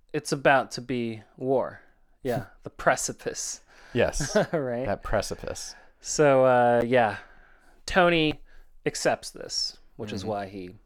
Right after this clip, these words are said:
Speaker 1: slams that, whatever it is.
Speaker 2: Yeah. Before anything can be done, though, he has, uh, another meeting with Melfi. Melfi, obviously, with a new perspective
Speaker 1: Mm-hmm.
Speaker 2: given to her by Elliot.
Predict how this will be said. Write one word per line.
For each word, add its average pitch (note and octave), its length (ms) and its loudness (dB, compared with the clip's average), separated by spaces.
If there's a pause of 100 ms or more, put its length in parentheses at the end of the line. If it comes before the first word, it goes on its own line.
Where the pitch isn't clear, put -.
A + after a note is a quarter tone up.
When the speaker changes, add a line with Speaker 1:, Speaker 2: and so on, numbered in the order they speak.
(100)
Speaker 1:
slams G2 520 -12
that, - 260 -12 (340)
whatever - 300 -16
it - 140 -18
is. - 140 -20 (120)
Speaker 2:
Yeah. F#2+ 260 -2 (880)
Before C#3+ 240 6
anything C3 400 2
can A#2 180 -2
be G#2+ 80 -2
done, D#3+ 280 4
though, C3+ 280 6
he B2+ 120 -2
has, G#2+ 480 0
uh, F#2+ 260 4
another G2 640 0 (100)
meeting G#2+ 280 -2
with F2 140 -6
Melfi. G#2+ 600 0 (320)
Melfi, F2+ 460 -2
obviously, F2+ 440 -2
with E2+ 220 -8
a E2 60 -6
new A#2+ 180 2
perspective - 800 -6 (360)
Speaker 1:
Mm-hmm. C3+ 280 -8
Speaker 2:
given F2 320 -6
to E2+ 140 -4
her F2 120 -6
by E2+ 460 -4 (320)
Elliot. F#2 420 0